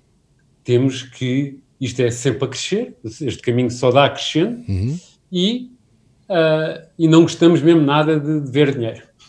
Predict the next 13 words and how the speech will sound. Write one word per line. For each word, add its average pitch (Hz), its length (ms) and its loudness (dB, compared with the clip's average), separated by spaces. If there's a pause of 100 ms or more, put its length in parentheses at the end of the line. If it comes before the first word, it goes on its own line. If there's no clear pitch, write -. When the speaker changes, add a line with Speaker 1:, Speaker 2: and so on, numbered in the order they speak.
Speaker 2:
Uhum. 113 320 2 (920)
Speaker 1:
E 131 80 0
então, 170 640 2
o - 60 -6
que 143 100 -2
é 135 40 4
que 147 60 6
aconteceu? 151 440 2
Fomos 160 360 2
sempre, 160 460 2
sempre, 147 320 -2
sempre 143 340 -2
autofinanciamento. 127 880 -2